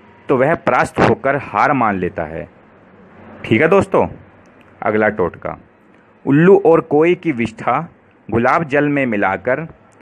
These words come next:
बनाए गए तिलक को माथे पर लगाकर किसी स्त्री के सामने जाने पर वह वश में आ जाती है। वह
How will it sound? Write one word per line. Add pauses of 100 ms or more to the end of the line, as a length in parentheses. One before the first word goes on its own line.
(140)
बनाए
गए
तिलक
को (320)
माथे
पर
लगाकर (420)
किसी
स्त्री
के
सामने
जाने
पर
वह
वश
में
आ
जाती
है। (540)
वह